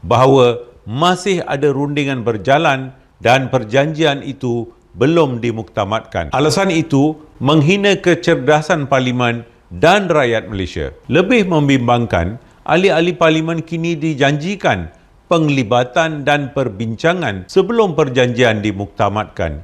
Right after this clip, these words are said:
Ini suatu cubaan terancang untuk memperdaya dan menipu Parlimen serta rakyat dengan mengemukakan perjanjian terbatal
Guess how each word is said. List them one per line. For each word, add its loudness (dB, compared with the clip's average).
Ini 6
suatu 2
cubaan 4
terancang 0
untuk 0
memperdaya 2
dan -2
menipu -6
Parlimen -2
serta 0
rakyat 2
dengan -2
mengemukakan -4
perjanjian 0
terbatal 0